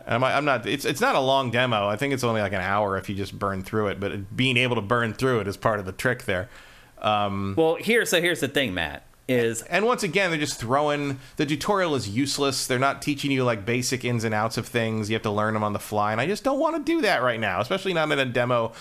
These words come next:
Speaker 1: that isn't gonna carry over, even if I did like the game. Um, the stamina stuff is a weird idea. Sometimes you die and can come back, and sometimes you can't. It doesn't explain that. Like, I don't get it.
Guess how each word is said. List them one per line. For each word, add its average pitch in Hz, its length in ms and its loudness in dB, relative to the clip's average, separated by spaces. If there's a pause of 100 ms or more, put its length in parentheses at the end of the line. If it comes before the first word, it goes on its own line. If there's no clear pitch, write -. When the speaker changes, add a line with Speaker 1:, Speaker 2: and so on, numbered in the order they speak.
(120)
Speaker 1:
that 120 160 2
isn't 110 160 -2
gonna 107 140 -2
carry 101 380 0
over, 92 440 -2 (160)
even 110 180 0
if 101 100 -4
I 104 80 0
did 98 220 -4
like 92 220 -2
the 95 100 -6
game. 85 360 -10 (540)
Um, 92 600 -2
the 120 80 -4
stamina 131 460 0
stuff 123 340 -2
is 110 100 -2
a 117 80 2
weird 110 340 0
idea. 104 760 0 (180)
Sometimes 123 440 0
you 117 100 2
die 110 300 0
and 110 100 -4
can 107 120 -4
come 107 200 -2
back, 107 220 2
and 101 120 -6
sometimes 104 340 -2
you 107 80 -2
can't. 101 400 -2
It 98 40 -4
doesn't 101 200 -2
explain 101 500 -4
that. 98 160 0
Like, 123 140 0
I 185 80 -2
don't 127 180 -2
get 98 200 0
it. 87 140 -4